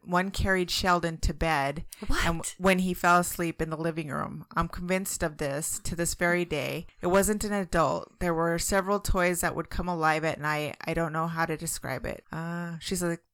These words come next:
Speaker 1: "Texting about it makes me shudder at the memory."
Speaker 2: Mm-hmm.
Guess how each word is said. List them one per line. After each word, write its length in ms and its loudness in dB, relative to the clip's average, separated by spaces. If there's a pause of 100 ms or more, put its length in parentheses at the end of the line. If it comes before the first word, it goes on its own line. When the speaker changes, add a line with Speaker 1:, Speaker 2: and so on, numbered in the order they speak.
(220)
Speaker 1:
"Texting 400 0
about 280 2
it 160 -2
makes 280 -6
me 100 -8
shudder 520 -4
at 140 -8
the 60 -8
memory." 540 -8
Speaker 2:
Mm-hmm. 400 -10